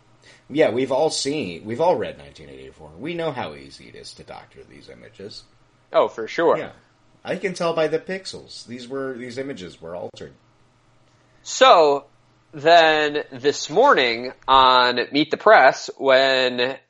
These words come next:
Speaker 2: everybody's favorite saddlebag, Kellyanne Conway,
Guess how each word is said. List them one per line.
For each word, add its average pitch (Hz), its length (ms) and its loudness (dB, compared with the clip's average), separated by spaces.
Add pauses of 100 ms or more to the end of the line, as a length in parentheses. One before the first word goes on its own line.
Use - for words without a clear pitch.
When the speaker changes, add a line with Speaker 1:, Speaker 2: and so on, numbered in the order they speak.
Speaker 2:
everybody's 147 640 2
favorite 143 580 2
saddlebag, 127 800 4
Kellyanne 135 540 0
Conway, 127 720 0